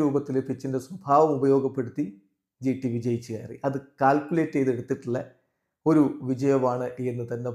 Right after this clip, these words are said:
പറയേണ്ടി വരും. ഓരോ കളിക്ക് ശേഷവും നമ്മൾ വിശദമായിട്ട് റിവ്യൂ പറയാറുണ്ട്. പ്രമുഖ ക്രിക്കറ്റ് പോർട്ടലുകൾ, ഇ എസ് പി എൻ ക്രിക്കറ്റ് ഫോർ, ക്രിക്ബസ് പോലെയുള്ള പോർട്ടലുകൾ, അതുപോലെ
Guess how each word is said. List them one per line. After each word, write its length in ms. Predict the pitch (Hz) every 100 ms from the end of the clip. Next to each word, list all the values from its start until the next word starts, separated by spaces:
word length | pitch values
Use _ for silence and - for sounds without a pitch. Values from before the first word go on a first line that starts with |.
| 120
പറയേണ്ടി 380 | 117 117 110 104
വരും. 180 | 113 123 - _ _ _ _ _ _ _ _ _ _ _ 120
ഓരോ 200 | 131 139 139
കളിക്ക് 260 | 135 135 139
ശേഷവും 280 | 131 131 127
നമ്മൾ 160 | 123 123 120
വിശദമായിട്ട് 480 | 120 127 123 117 120
റിവ്യൂ 180 | 120 127 127
പറയാറുണ്ട്. 520 | 120 123 135 131 127 147 - _ _ _
പ്രമുഖ 340 | 127 127 123 123 123
ക്രിക്കറ്റ് 320 | 131 139 110 127
പോർട്ടലുകൾ, 380 | 123 131 123 120
ഇ 20 | 127
എസ് 100 | 127
പി 60 | 135
എൻ 40 | 123
ക്രിക്കറ്റ് 340 | 120 120 127 123
ഫോർ, 120 | 120 120
ക്രിക്ബസ് 420 | 120 123 131 127 226
പോലെയുള്ള 400 | 226 127 120 120 120
പോർട്ടലുകൾ, 460 | 120 127 131 127 156 - _ _ _ _ _ _ -
അതുപോലെ 280 | 139 139